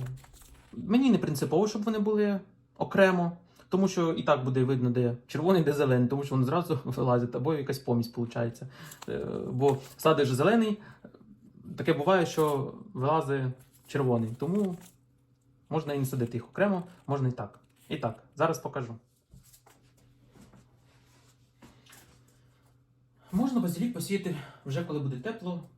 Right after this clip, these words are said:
в теплицю. Зробити рядочок, посіяти, засипати, поляти, і, і він собі буде проростати. Але це буде ще через, і не скоро, в общем-то. Тому я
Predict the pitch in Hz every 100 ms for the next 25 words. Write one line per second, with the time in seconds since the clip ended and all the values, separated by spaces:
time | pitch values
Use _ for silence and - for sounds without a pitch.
0 | _ _ - 175 131 - - - _ _
1 | _ _ _ _ _ _ _ _ 147 147
2 | 135 123 120 - _ _ _ _ _ _
3 | _ _ _ _ - 180 285 - 233 -
4 | _ _ _ _ - 156 254 240 - 180
5 | 147 139 220 180 143 143 185 180 139 135
6 | 135 135 - 147 139 135 131 127 - 123
7 | 120 - 101 - _ - - 156 220 240
8 | - 190 175 139 160 175 - 156 151 147
9 | 143 135 - 139 143 135 127 - _ _
10 | - - - 180 - 127 117 110 113 -
11 | - - - - - _ _ _ - 233
12 | 294 294 - - - - - - _ -
13 | - _ - 160